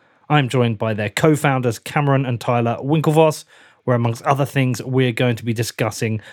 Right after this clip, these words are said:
Bitcoin's path to a ten trillion dollar market cap. But before that, I do have a message from my show sponsors. And,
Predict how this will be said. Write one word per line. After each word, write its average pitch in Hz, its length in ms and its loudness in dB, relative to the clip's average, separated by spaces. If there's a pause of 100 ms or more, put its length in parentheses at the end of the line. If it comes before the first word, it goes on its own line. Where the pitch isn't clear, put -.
(200)
Bitcoin's 147 380 2
path 131 380 0
to 127 160 0
a 117 60 2
ten 127 480 -2
trillion 120 320 0
dollar 113 220 0
market 110 340 -2
cap. 101 280 -4 (560)
But 123 100 0
before 170 360 4
that, 160 280 0 (460)
I 139 40 -4
do 165 200 4
have 139 180 0
a 147 60 4
message 143 280 0
from 139 120 -2
my 139 80 2
show 135 160 0
sponsors. 127 520 0 (380)
And, 135 300 -2